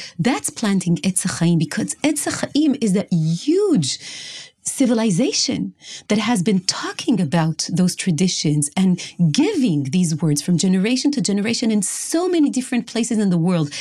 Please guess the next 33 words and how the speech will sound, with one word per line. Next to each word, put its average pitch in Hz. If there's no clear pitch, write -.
in 247
so 302
many 294
different 254
temperamentim, 233
in 196
so 294
many 294
different 220
ways. 175
And 202
this 285
is 233
what 233
we 214
have 196
learned. 233
And 180
that 254
is 320
the 247
Etz -
Chaim 285
that 196
is 160
planted 175
in 165
the 160
abyss. -
And 196
it's 190
our 254
responsibility 247